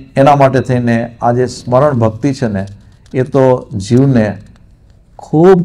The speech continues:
ખૂબ ઉપયોગી થાય, ખૂબ ખૂબ ઉપયોગી થાય. એના મનને દુઃખમાં એટલે કે ઉદ્વેગમાં, ઉચાટમાં તો જવા જ ન દેવાય. એને તો આ સ્મરણમાં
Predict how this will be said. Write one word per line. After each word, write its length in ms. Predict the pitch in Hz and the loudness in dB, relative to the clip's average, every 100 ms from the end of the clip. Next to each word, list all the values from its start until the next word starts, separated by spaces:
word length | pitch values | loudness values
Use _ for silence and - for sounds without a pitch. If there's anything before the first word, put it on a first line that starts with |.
| 160 | -2
ખૂબ 180 | 139 | -2
ઉપયોગી 480 | 117 92 104 87 90 90 | 0 -2 -2 -2 -4 -8
થાય, 200 | 80 78 - _ _ _ _ _ | -16 -18 -20 _ _ _ _ _
ખૂબ 180 | - 165 156 | 0 0 2
ખૂબ 160 | 135 104 | -2 -2
ઉપયોગી 360 | 92 90 85 80 | -4 -6 -6 -10
થાય. 160 | 80 - - - _ _ _ _ _ _ _ _ | -14 -18 -20 -20 _ _ _ _ _ _ _ _
એના 260 | 143 160 147 | 0 2 2
મનને 280 | 160 180 170 143 143 | 0 0 -2 -4 0
દુઃખમાં 540 | 156 185 180 147 120 | 0 2 4 4 2
એટલે 180 | 131 139 | -2 -4
કે 120 | 147 151 139 | -4 -4 -2
ઉદ્વેગમાં, 600 | 135 170 170 156 147 123 | 2 4 2 2 0 2
ઉચાટમાં 500 | 131 143 170 160 160 | 0 4 2 4 0
તો 100 | 156 143 | 0 -2
જવા 260 | 110 131 175 | 2 4 4
જ 60 | 160 | 2
ન 100 | 147 131 | -2 0
દેવાય. 260 | 110 95 90 - - - - _ _ _ _ _ _ _ _ _ _ _ _ - _ _ _ | -2 -4 -8 -16 -20 -20 -20 _ _ _ _ _ _ _ _ _ _ _ _ -20 _ _ _
એને 140 | 123 139 | -2 2
તો 60 | 143 | 4
આ 140 | 135 | 2
સ્મરણમાં 680 | - 135 156 151 143 131 120 | 2 4 4 2 2 2 -2